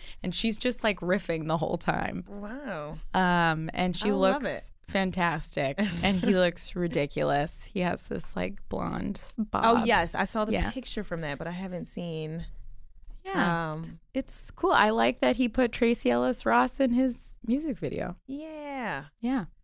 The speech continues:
Speaker 2: Um, you know who else had a fun music video? That Old Town Road.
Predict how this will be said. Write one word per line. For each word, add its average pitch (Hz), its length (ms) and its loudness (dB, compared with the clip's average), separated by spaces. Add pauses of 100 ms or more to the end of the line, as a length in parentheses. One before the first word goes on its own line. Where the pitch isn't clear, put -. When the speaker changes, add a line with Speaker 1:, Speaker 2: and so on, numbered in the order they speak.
(140)
Speaker 2:
Um, 175 360 0
you 202 120 -2
know 254 120 0
who 233 140 0
else 175 140 0
had 185 160 -4
a 175 40 -4
fun 175 260 -8
music 160 300 -10
video? 160 380 -6
That 151 220 -6
Old 151 200 -8
Town 160 360 -10
Road. 151 520 -10